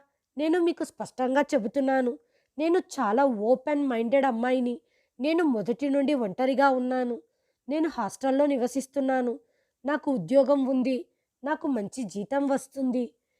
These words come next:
నేను ఎప్పుడూ నాపై ఎటువంటి ఆంక్షలు పెట్టుకోలేదు. అందుకే అత్తమామల ఇంట్లో కూడా ఈ ఆంక్షలు ఉండకూడదు అని నేను అనుకుంటున్నాను. నేను చీర లేదా డ్రెస్సు ధరించాలని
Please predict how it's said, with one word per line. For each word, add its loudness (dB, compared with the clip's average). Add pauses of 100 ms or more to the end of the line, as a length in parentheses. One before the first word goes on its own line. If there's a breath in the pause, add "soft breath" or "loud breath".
(220)
నేను 2
ఎప్పుడూ -2
నాపై 0
ఎటువంటి -2
ఆంక్షలు -2
పెట్టుకోలేదు. 2 (540)
అందుకే -4 (340)
అత్తమామల 0
ఇంట్లో 0
కూడా -2 (380)
ఈ 2
ఆంక్షలు 0
ఉండకూడదు -2
అని 0
నేను 0
అనుకుంటున్నాను. -2 (540)
నేను 2
చీర -2
లేదా 2
డ్రెస్సు -8
ధరించాలని -2